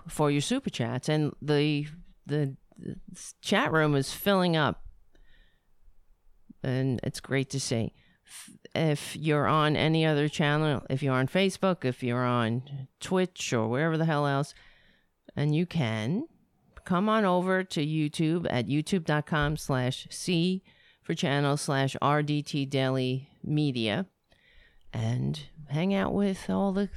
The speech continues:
with the cool kids. So thank you, Haiku, for your super chat, and J D for your super chat in pounds. You lucky bastard. And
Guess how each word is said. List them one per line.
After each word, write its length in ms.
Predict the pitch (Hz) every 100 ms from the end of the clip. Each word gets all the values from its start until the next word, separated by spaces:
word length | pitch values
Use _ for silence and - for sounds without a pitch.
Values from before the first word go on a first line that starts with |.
| -
with 200 | 185 -
the 60 |
cool 260 | - 269 294
kids. 500 | - 104 95 - - - - - - - - - - - _ _ _ _ 175 -
So 220 | 165 156
thank 420 | 147 175 190 190
you, 320 | 190 175 160 139
Haiku, 560 | 160 156 - 226 208
for 140 | 196 165
your 160 | 170
super 360 | - 208 220 208
chat, 460 | - 214 190 202 - - _ _ _ _
and 260 | - 139 139
J 280 | 165 185 180
D 280 | 165 165
for 160 | 196 156
your 140 | 147
super 320 | 135 - 156 147
chat 380 | - 151 139 -
in 160 | 127
pounds. 800 | - 151 135 131 135 175 - - _ _ _ _ _ _ _ _ _ -
You 100 | 139
lucky 340 | 135 135 139
bastard. 540 | 135 131 147 - 185 - - -
And 560 | - 170 165 160 160